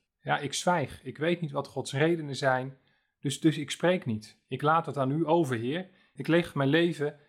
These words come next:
in uw handen." Nou, dat was het tweede punt. Het derde punt, als we het hebben over de houding die we ten opzichte van Israël dienen te hebben, is het volgende. Ik denk dat ons een houding van mededogen past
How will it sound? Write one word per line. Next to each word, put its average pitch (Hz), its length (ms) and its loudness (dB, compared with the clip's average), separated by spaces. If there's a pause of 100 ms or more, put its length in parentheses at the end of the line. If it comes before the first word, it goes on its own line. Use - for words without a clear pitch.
(140)
in 131 200 -2
uw 143 140 0
handen." 113 420 -4 (480)
Nou, 135 140 2
dat 180 140 4
was 214 100 2
het - 100 -4
tweede 165 260 4
punt. - 400 -14 (640)
Het 143 180 2
derde 202 240 4
punt, 220 500 2
als 160 160 -2
we 165 80 -8
het 151 80 -6
hebben 151 280 2
over 143 560 2
de 139 120 0
houding 143 400 2
die 139 120 -2
we 135 80 -2
ten 135 180 -4
opzichte 131 400 -6
van 135 120 -6
Israël 123 640 -2
dienen 135 260 -2
te 123 500 -10
hebben, 123 420 -4 (540)
is 156 140 0
het - 80 -8
volgende. 123 460 2 (360)
Ik 151 240 -2
denk 214 240 4
dat - 180 0
ons 165 500 -2
een 135 360 -2
houding 160 680 0
van 127 280 -2
mededogen 139 640 0
past - 460 -2